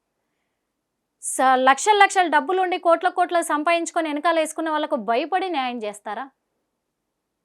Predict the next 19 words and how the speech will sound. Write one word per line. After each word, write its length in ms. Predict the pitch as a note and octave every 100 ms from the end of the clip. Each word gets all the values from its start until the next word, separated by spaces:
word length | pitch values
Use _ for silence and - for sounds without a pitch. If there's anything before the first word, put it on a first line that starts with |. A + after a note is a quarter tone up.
| _ _ -
మరి 120 | A#3+ A3+
ఎవరికి 240 | A3+ C#4+ D4
న్యాయం 220 | C#4 C4+ C4+
చేస్తారో 340 | C4 C4+ B3 A3
అర్థం 220 | A3 B3+
కాలేదు 240 | A#3+ A#3 A3+ A3+
కాంగ్రెస్ 320 | A3 A#3 A3+
ప్రభుత్వం 360 | A#3 A3 A#3 A#3 A3+
మాత్రం. 280 | A3+ D#4 F#4 - _ B3+
మరి 120 | A#3+ A#3+
పండగ 320 | A#3 C4 D4 C4+
వేళ 180 | B3+ C4 B3+ A#3+
ఏడు 160 | A#3+ C4 B3
వందల 260 | B3 A#3+ A#3
కోట్ల 260 | A#3+ A3+ A#3+ A3+ G#3
రూపాయల 540 | C4 C4 C4 A#3+ A#3+ A#3 F3+ - - A3
బిల్లులని 640 | C4+ D#4 F#4 E4+ D#4 D4 C#4+ G3+ _ _ A#3
విడుదల 320 | D4+ F4 F#4 F4+
చేయక 360 | D#4+ D4+ D4